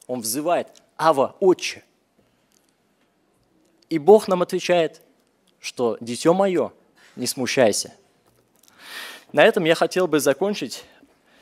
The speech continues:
И просто чтобы мы переосмыслили с вами эту тему, а, давайте я просто зачитаю список глаголов, которые я нашел в Писании, которые упоминаются к имени Божьему.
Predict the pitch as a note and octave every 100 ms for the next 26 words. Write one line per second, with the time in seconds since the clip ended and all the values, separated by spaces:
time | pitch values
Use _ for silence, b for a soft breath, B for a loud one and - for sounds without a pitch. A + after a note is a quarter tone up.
0 | _ C3+ C#3 C#3 C#3 B2 - _ _ -
1 | _ - - D3+ D3 D3 - C3+ C#3+ D#3+
2 | D#3+ - - D#3 E3 - F#3+ A#3 C3+ A#2+
3 | - D3 D#3+ C3 B2+ - F3+ G#3+ F3 _
4 | _ _ _ B B B B B - A#2
5 | B2 B2+ A#2+ D3 F3 - D3 - _ -
6 | E3 F3 C3 C3 - D3 D#3+ C#3 - E3
7 | C3+ A#2+ C3 C3+ F#3+ C4 B2+ - _ _
8 | _ _ D3 - E3 D3+ C#3+ C#3 C#3 -
9 | F#3 E3 - - F#3 B3+ A3+ B2 C#3 E3+
10 | D#3 F3+ - E3 D#3+ E3+ F#3+ F3 D3+ -
11 | - G3+ F3 D#3 C#3 D3+ D#3 B2 A2 F2+